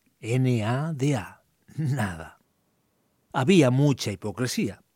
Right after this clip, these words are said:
Así que Isaías no ahorra en palabras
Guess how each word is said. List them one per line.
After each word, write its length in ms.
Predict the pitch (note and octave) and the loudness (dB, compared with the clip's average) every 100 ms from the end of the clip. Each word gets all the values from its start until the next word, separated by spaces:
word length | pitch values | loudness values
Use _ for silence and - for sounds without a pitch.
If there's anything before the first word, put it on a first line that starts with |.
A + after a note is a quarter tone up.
| _ _ _ _ | _ _ _ _
Así 340 | A#2+ B2+ C#3 | -2 2 2
que 120 | C#3 C3 | 2 0
Isaías 540 | - G#2 A#2 B2+ A#2+ | 0 -2 0 0 0
no 160 | B2 B2+ | 2 4
ahorra 360 | B2+ C3 A#2 | 6 4 2
en 100 | A2 | 0
palabras 720 | A#2 A#2 D#3 B2+ C3+ - - | 2 6 6 6 4 0 -10